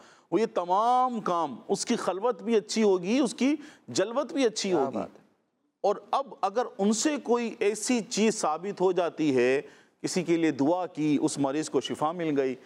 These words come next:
Speaker 1: تو یہ سب اللہ پاک کی عطا سے ہی ہے۔ اور اگر یہ کام کسی فاسق کے مولوی سے ہو تو وہ کرامت نہیں ہے،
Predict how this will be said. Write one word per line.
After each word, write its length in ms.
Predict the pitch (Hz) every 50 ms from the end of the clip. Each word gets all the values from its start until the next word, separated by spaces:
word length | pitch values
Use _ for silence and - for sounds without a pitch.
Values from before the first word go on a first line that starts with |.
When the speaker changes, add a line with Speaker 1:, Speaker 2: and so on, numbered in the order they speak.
| - - _ _ _
Speaker 1:
تو 100 | - 214
یہ 140 | 233 262 269
سب 160 | - - 269 - -
اللہ 220 | 185 202 233 254 247 185
پاک 280 | - 220 220 247 226 -
کی 160 | - 240 -
عطا 280 | 220 214 - - 262 254
سے 180 | - - 214
ہی 180 | 185 160 180 160 131
ہے۔ 120 | 131 98 - - - _ - - _ _ _ _ _ _ _ _ _ _ _ _ _ _ _ _ -
اور 120 | 143 135
اگر 220 | 139 139 175 214
یہ 160 | 202 190 214 208
کام 340 | 214 180 175 190 247 254 233
کسی 200 | - 202 180 226
فاسق 280 | - - 175 180 - 226 208
کے 80 | 226 226
مولوی 240 | 202 202 202 220
سے 100 | 208 208
ہو 60 | 240 226
تو 120 | 226 254
وہ 80 | 233 233
کرامت 460 | - 214 180 180 190 214 233 226 240
نہیں 240 | 254 269 247 202 135
ہے، 80 | 110